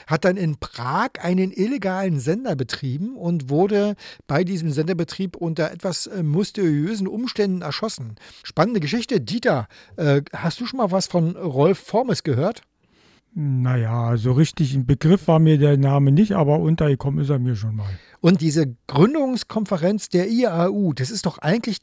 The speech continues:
Speaker 1: das, was heute die weltumspannende Funkamateurswelt ausmacht.
Speaker 2: Genau, die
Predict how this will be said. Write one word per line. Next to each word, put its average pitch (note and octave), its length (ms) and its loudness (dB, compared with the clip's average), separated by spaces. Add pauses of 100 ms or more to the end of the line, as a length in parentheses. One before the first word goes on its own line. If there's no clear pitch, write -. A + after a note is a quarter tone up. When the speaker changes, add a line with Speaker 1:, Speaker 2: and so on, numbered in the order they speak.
Speaker 1:
das, A3+ 460 -4
was - 360 -8
heute G3 400 2
die G3 440 -2
weltumspannende F#3+ 1040 0
Funkamateurswelt F#3+ 840 -2
ausmacht. - 480 -8 (280)
Speaker 2:
Genau, D3 240 2
die C3+ 140 0